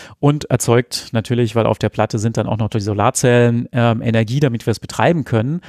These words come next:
Aber das macht's natürlich auch sehr einfach, weil auf der Sonnenseite der Platte ist dann gleichzeitig auch die Erde und der Mond und damit sind das auch schon mal keine Störkörper mehr.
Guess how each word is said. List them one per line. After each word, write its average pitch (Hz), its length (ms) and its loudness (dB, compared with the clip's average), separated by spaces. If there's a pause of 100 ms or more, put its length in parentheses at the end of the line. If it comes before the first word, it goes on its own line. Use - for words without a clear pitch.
(600)
Aber 123 180 2
das 131 160 2
macht's 165 220 0
natürlich 147 340 2
auch 127 100 0
sehr 107 180 0
einfach, 165 360 0
weil 127 360 4 (360)
auf 135 220 0
der 127 400 2 (100)
Sonnenseite 165 640 0
der 156 120 0
Platte 156 280 -2
ist 135 160 -4
dann 131 120 0
gleichzeitig 135 500 0
auch 120 100 -4
die 113 140 -2
Erde 165 380 4
und 120 180 -4
der 113 80 2
Mond 208 400 0 (240)
und 131 140 -2
damit 135 200 2
sind 135 220 0
das 127 160 0
auch 131 180 0
schon - 160 0
mal 127 160 4
keine 120 280 -2
Störkörper 120 560 0
mehr. 95 260 -6